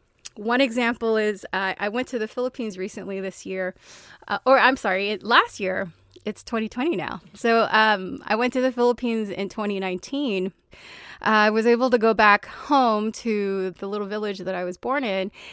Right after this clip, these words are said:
and I remember asking my Lola, um, you know, about all these different plants, uh, that she's always had in front of her home and what they did.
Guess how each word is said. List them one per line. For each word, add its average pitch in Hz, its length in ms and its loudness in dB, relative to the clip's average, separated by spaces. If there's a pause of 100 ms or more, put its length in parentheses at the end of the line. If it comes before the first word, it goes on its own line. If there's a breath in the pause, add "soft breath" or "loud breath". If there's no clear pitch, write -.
(120)
and 214 80 -4
I 220 40 0
remember 233 420 2
asking 202 440 0
my 190 140 -2
Lola, 185 760 0 (600)
um, 180 440 -4
you 240 140 -4
know, 202 120 2
about 202 300 4
all 240 140 2
these 269 180 -2
different 233 800 -6 (440 loud breath)
plants, - 920 -6
uh, 180 240 -6
that - 160 -8
she's 220 180 -6
always 233 220 0
had 196 260 -2
in 180 100 -8
front 190 180 -8
of 175 40 -10
her 180 120 -4
home 180 580 -8 (400)
and 208 140 -4
what 208 160 0
they 185 140 -2
did. 165 540 -4